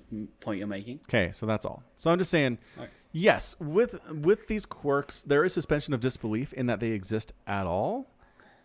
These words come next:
Speaker 2: But at the same
Speaker 1: Mm,
Speaker 2: time, I
Speaker 1: I
Speaker 2: do still expect internal consistency. If they were to establish some type of rules of physics or something that they've said can't be broken and then broke it later, I'd still be upset about it.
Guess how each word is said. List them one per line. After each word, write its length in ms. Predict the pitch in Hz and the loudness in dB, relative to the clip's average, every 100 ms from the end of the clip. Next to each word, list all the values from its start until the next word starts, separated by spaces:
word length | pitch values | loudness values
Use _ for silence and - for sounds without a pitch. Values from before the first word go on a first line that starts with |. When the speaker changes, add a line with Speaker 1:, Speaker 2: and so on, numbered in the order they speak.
| _ _ _ _ - | _ _ _ _ 0
Speaker 2:
But 100 | 180 | 0
at 40 | |
the 80 | 175 | 0
same 240 | - 262 | 2 4
Speaker 1:
Mm, 20 | - | 4
Speaker 2:
time, 180 | 240 202 | 2 2
I 40 | |
Speaker 1:
I 40 | |
Speaker 2:
do 180 | 147 226 | 2 0
still 220 | 262 - | 0 0
expect 360 | 196 - 170 - | 0 2 0 2
internal 300 | 139 160 131 | -4 -2 -2
consistency. 640 | 110 107 160 - 82 73 73 | -2 -4 -6 -8 -10 -10 -10
If 140 | 110 | -4
they 120 | 143 | 0
were 100 | 170 | 0
to 160 | 175 165 | 0 -2
establish 460 | 127 127 120 107 - | 0 -2 0 -2 0
some 240 | 113 117 | -2 -2
type 340 | - 117 113 - | -2 -4 -4 -4
of 400 | 107 101 95 - _ _ - | -2 -2 -4 -12 _ _ -10
rules 440 | 98 110 120 107 | -4 0 0 0
of 100 | 95 | -4
physics 480 | - 127 123 117 - | -2 -2 0 -2 -2
or 80 | 95 | -8
something 680 | - - - 139 139 135 131 | -8 -6 -2 -2 0 -2 0
that 140 | 120 - | -2 -2
they've 160 | 107 | -4
said 300 | - 113 107 | -2 -2 -2
can't 240 | - 104 101 | -2 -4 -2
be 80 | 104 | -2
broken 500 | 98 95 95 92 92 | 0 0 -2 -4 -6
and 200 | 92 87 | -8 -4
then 200 | 101 101 | -4 -2
broke 240 | 95 95 | -2 -4
it 120 | 92 | -4
later, 300 | 85 90 87 90 | -4 -4 -2 -4
I'd 120 | - | -6
still 160 | 87 | -8
be 120 | 87 82 | -6 -6
upset 300 | - - - | -8 -10 -8
about 200 | - | -8
it. 120 | - | -8